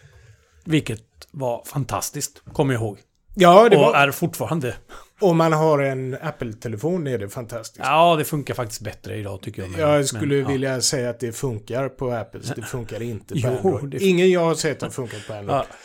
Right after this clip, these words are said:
Speaker 1: Ja.
Speaker 2: Nej, V R pratar vi om och det blev kanske inte, det har fortfarande inte fått det där genomslaget det så gärna ville ha.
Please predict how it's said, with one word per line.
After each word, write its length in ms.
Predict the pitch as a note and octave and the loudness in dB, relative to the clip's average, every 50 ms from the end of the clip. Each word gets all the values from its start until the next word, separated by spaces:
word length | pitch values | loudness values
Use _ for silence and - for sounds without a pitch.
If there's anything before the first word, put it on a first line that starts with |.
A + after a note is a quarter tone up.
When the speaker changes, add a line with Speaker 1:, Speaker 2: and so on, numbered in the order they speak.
| - - - | -20 -20 -14
Speaker 1:
Ja. 60 | F3+ F#3+ | -2 4
Speaker 2:
Nej, 180 | G#3 A3+ A#3 A#3 | 8 8 8 8
V 300 | A3+ G#3+ A#3+ C4+ C4 A#3+ | 6 4 2 2 4 6
R 200 | G#3 A3 C4 B3 | 6 6 6 2
pratar 400 | - - - B3+ B3 B3 - F#3+ | 0 0 0 0 0 0 0 0
vi 140 | E3 E3+ F3+ | 2 4 4
om 240 | F#3 F#3+ F#3+ F#3 F#3+ | 4 4 2 0 -4
och 320 | - - F#3 E3+ - - - | -4 -4 -4 -4 -4 -8 -2
det 160 | D#3 E3+ F3+ | 2 2 4
blev 260 | E3+ F#3+ F#3+ F3 D3+ | 6 6 6 6 4
kanske 280 | - F3 E3+ E3 E3+ G3 | 2 0 0 0 0 0
inte, 340 | F#3 F#3 - F3+ E3+ D#3+ D#3+ | -2 -2 0 2 2 2 4
det 100 | D#3+ E3 | 4 2
har 200 | D#3+ E3 E3+ E3 - - - - - | 2 2 0 -2 -4 -10 -14 -12 -10
fortfarande 880 | - B3 - - - - A#3 A#3 G#3+ G3 F#3 F3+ F3+ F#3 F#3+ F#3 - E3+ | -8 -8 -8 -8 -4 -2 2 4 4 4 4 4 4 2 0 -2 -4 -6
inte 400 | D#3 E3 D#3 - - - C#3 C3+ | -4 -4 -6 -6 -6 -4 -4 -4
fått 300 | - - D#3+ C#3+ C#3+ - | -2 -2 -4 -4 -4 -4
det 60 | D3+ | -4
där 120 | C#3 C3+ | -2 -2
genomslaget 800 | C3+ C3+ C#3 C3 B2+ A#2+ G#2+ - - C3 A#2+ A#2 A2+ A2+ A2+ - | 0 0 0 -2 -2 -4 -6 -4 -2 -2 -2 -2 -2 -4 -8 -8
det 100 | - B2+ | -6 -6
så 140 | A#2 - B2 | -4 -4 -4
gärna 260 | A#2+ B2 B2 A2+ A2 | -2 -2 -4 -4 -6
ville 180 | G#2 A2+ G#2+ G#2+ | -6 -6 -6 -4
ha. 380 | A2 B2+ D3 F3+ G3+ F#3 - | -2 -2 -2 -2 -2 -4 -8